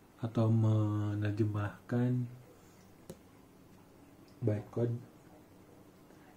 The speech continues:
eh, menjadi proses natif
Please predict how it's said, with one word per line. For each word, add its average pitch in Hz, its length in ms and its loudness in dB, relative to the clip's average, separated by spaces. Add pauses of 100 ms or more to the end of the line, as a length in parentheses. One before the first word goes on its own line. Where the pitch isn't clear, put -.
(240)
eh, 104 480 0
menjadi 104 720 0
proses 113 880 -6
natif 120 560 0